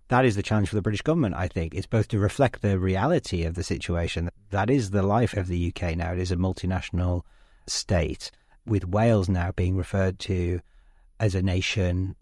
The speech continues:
just as England and Scotland, whereas before I don't think it would have been referred to in quite as clearly in that way. And yet the very fact that it is not a unified single state like most other countries in Europe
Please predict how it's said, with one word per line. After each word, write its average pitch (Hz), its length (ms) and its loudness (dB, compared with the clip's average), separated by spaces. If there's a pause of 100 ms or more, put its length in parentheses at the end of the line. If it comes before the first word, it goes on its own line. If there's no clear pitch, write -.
just - 320 0
as 95 100 2
England 92 380 0
and 85 160 0
Scotland, 87 760 -2 (260)
whereas 101 300 2
before 135 440 2
I 90 40 0
don't 92 160 0
think 87 360 -2
it 107 100 2
would 92 180 -2 (120)
have 104 140 -2
been 92 180 0
referred 95 300 -4
to 95 120 -2
in 87 260 -4 (280)
quite 107 240 -2
as 90 120 -8
clearly 104 480 2
in 87 120 0
that - 200 -4
way. 92 400 -2 (680)
And 120 180 4
yet 120 140 4
the 113 60 0
very 117 220 6
fact - 400 -2
that 104 140 0
it - 120 -2
is 98 180 -2
not 101 400 2 (140)
a 110 60 2
unified 92 920 0
single 92 540 0
state 90 440 -2
like 90 240 -2
most 90 280 0
other 87 280 2 (760)
countries 92 540 0
in 90 160 0
Europe 92 500 0